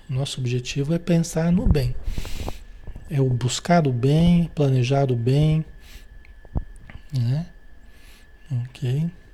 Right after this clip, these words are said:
Até Humberto de Campos fala, né, do, daquele, através do Chico Xavier, do Humberto de Campos,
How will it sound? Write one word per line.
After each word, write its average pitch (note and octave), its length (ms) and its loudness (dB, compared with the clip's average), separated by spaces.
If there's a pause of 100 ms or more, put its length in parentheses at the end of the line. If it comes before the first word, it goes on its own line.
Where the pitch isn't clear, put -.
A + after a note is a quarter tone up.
(2250)
Até C3 300 2
Humberto B2+ 540 4
de B2+ 120 -2
Campos C3 520 -2
fala, C3+ 440 0
né, C#3+ 240 4
do, B2+ 300 0 (1300)
daquele, B2 1300 4 (2000)
através F3 400 6
do F3+ 120 6
Chico E3+ 260 2
Xavier, C#3+ 480 6
do C3+ 80 4
Humberto C#3 400 4
de A#2 140 -4
Campos, D#3+ 520 2